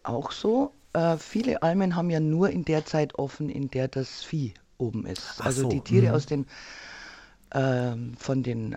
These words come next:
Speaker 1: einheimischen Bauern, die werden im Sommer auf die Hochalmen getrieben und haben da ein wunderschönes Leben,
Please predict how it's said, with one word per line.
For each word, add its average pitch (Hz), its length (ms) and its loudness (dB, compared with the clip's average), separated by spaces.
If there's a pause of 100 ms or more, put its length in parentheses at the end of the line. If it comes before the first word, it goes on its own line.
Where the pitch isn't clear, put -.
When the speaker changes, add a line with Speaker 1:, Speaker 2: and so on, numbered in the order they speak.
Speaker 1:
einheimischen 139 560 0
Bauern, 147 420 0
die 170 120 0
werden 139 160 2
im 135 120 -2
Sommer 123 300 0
auf 127 120 -4
die 113 280 -6 (320)
Hochalmen 175 540 2
getrieben 202 480 0
und - 260 -6
haben 147 180 0
da 127 80 0
ein 123 200 -4
wunderschönes 147 580 -2
Leben, 123 320 -2